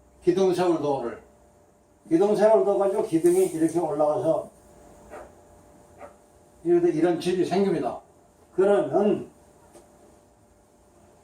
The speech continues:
방이라는 건 요 모퉁이 돌보다는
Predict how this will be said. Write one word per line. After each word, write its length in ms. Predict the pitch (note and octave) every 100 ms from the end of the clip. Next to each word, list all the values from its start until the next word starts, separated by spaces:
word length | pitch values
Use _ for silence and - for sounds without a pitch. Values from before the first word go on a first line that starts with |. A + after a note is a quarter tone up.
| _ - _ - -
방이라는 640 | D3+ F3 C#4 C#4+ B3+ A#3+
건 300 | F3+ - - - _ _ _ _ _ _ _ D3
요 480 | G3 A#3 G#3 F3+ - - _ _ -
모퉁이 520 | F#3 G3 B3+ C#4+ D4
돌보다는 800 | C#4 C4 B3 B3+ B3+ B3+ A#3+